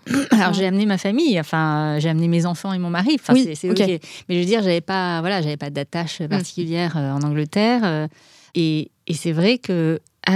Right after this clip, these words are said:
Speaker 1: arriver, ben, en fait, <laughs> sans rien,
Speaker 2: Ouais.
Speaker 1: sans boulot, sans réseau, euh, c'est pas, c'est pas si simple que ça.
Speaker 2: Ouais.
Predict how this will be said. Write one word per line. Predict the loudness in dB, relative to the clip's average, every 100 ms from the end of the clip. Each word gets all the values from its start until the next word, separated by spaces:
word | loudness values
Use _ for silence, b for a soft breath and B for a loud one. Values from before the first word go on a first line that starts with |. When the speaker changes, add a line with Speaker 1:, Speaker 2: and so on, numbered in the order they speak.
| 4
Speaker 1:
arriver, | 4 4 4 4 2 -2 _ -4
ben, | -2 0
en | -2
fait, | -4 -6 -2
<laughs> | -2 -4 -8 -14
sans | -10 -2 -2
rien, | -2 0 0 2 -2
Speaker 2:
Ouais. | 0 -2 -4
Speaker 1:
sans | -2 0
boulot, | 2 2 2 2 2 -2
sans | -4 0
réseau, | 2 2 0 0 0 0 0
euh, | 0 -2 -4 -8 B B
c'est | -10 -8
pas, | -6 -6 -6
c'est | -8 -8
pas | -8
si | -8 -12
simple | -6 -6 -4
que |
ça. | -6 -6 0
Speaker 2:
Ouais. | 0